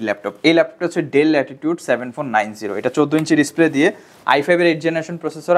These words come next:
আট জিবি র্যাম আছে, দুইশো ছাপ্পান্ন জিবি এসএসডি এবং চার জিবি শেয়ার গ্রাফিক্স আছে ল্যাপটপে। সম্পূর্ণ ল্যাপটপটা রাবার প্রোটেক্টেড, সহজে কোনো স্ক্র্যাচ পড়ার ভয় থাকছে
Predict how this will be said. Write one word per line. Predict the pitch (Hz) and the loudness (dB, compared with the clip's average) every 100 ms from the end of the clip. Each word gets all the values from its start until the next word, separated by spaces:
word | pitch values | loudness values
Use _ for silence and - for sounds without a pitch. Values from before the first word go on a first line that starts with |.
| 147 | 2
আট | 131 | 0
জিবি | 147 151 | -8 -4
র্যাম | 143 143 | -4 -4
আছে, | 175 156 | -8 -6
দুইশো | 170 202 | -6 -2
ছাপ্পান্ন | 196 160 160 156 143 | 0 0 0 -6 -6
জিবি | 131 123 | -2 -2
এসএসডি | 131 127 175 147 | -2 -4 0 2
এবং | 165 254 - - - | 0 -2 -10 -20 0
চার | 160 131 120 | 2 2 0
জিবি | 139 196 269 - | 0 -2 -2 2
শেয়ার | 147 120 | 4 4
গ্রাফিক্স | 110 127 131 127 | 4 2 2 -8
আছে | 113 113 | -8 -2
ল্যাপটপে। | 110 113 110 113 - - _ - | -2 -2 -4 -6 -6 -20 _ 2
সম্পূর্ণ | 175 175 196 196 | 2 4 4 6
ল্যাপটপটা | 175 180 190 170 | 4 0 -2 2
রাবার | 139 151 156 | 2 0 -8
প্রোটেক্টেড, | 156 160 160 185 - | -8 -8 -8 -10 -2
সহজে | 135 135 147 | -2 -2 -6
কোনো | 147 139 | -10 -6
স্ক্র্যাচ | - 143 - | 2 2 2
পড়ার | 147 147 | -4 0
ভয় | 139 139 | 0 0
থাকছে | 151 - | -6 -10